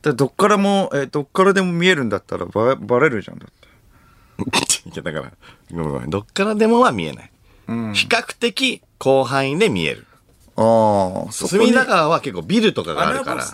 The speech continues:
Speaker 1: 穴場、穴場じゃないもんな、でもそしたらもうじゃあ、結構バレてきたってこと。
Speaker 2: いや、確かにもう、もうね、もう穴場じゃないかもしれない。
Speaker 1: うん。
Speaker 2: うん。
Speaker 1: 足立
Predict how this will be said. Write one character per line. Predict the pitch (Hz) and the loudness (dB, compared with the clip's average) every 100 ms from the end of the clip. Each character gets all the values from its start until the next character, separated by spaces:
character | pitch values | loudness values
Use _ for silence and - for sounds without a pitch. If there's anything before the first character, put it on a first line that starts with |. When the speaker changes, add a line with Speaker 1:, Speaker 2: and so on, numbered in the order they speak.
| - - | -16 -20
Speaker 1:
穴 | - 95 | -14 -10
場、 | - | -4
穴 | 180 220 | 0 0
場 | 233 277 | 0 -2
じ | 123 | 0
ゃ | |
な | 98 113 | 2 2
い | |
も | 92 95 | 0 -4
ん | 95 | -4
な、 | 95 | -4
で | 82 | -6
も | - | -12
そ | - | -12
し | - | -14
た | - - | -12 -14
ら | |
も | - - - | -14 -14 -16
う | |
じ | - | -16
ゃ | |
あ、 | - - - | -18 -20 -8
結 | 104 | -8
構 | - - | -8 -4
バ | 98 | -2
レ | 90 | -2
て | - | -6
き | - | -6
た | - | -4
っ | 101 | -2
て | |
こ | 90 | -2
と。 | |
Speaker 2:
い | |
や、 | 90 | -4
確 | 113 - | -4 -4
か | 71 | -4
に | 69 | -4
も | 101 90 | -2 -2
う、 | |
も | 123 196 135 | 2 4 4
う | 73 | 0
ね、 | 131 - | -4 -8
も | 104 170 240 | -4 0 2
う | 135 | 2
穴 | 101 98 | 2 2
場 | 98 | 0
じ | 92 | 0
ゃ | |
な | 76 73 | -4 -6
い | |
か | 69 | -8
も | 64 | -12
し | - - - - - _ _ - | -12 -16 -20 -20 -20 _ _ -4
れ | |
な | 104 | -4
い。 | |
Speaker 1:
う | 98 | -4
ん。 | - - | -8 -16
Speaker 2:
う | |
ん。 | 73 64 - _ _ _ _ _ | -16 -16 -20 _ _ _ _ _
Speaker 1:
足 | - - 98 | -4 0 0
立 | 82 - - 62 50 - - | -2 -8 -4 -2 -2 -4 -10